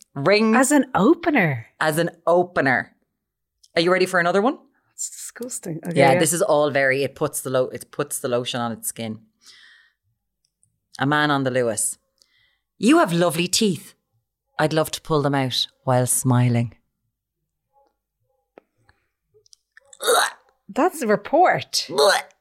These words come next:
Speaker 2: Report him straight away.
Speaker 1: How
Speaker 2: Pull
Speaker 1: about
Speaker 2: them out.
Speaker 1: Yeah.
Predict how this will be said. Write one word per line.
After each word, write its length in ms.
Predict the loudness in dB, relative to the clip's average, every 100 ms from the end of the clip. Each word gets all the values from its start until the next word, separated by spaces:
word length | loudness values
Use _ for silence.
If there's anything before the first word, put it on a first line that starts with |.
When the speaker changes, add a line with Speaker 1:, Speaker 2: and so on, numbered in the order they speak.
| _ _ -12
Speaker 2:
Report 480 | -4 -4 -2 0 0
him 160 | 0 -2
straight 340 | 0 0 0
away. 440 | 0 2 2 0 -6 -16 _
Speaker 1:
How 100 | 2 6
Speaker 2:
Pull 80 |
Speaker 1:
about 140 | 6 4
Speaker 2:
them 80 | 2
out. 600 | 0 2 2 2 0 -2
Speaker 1:
Yeah. 320 | 0 0 0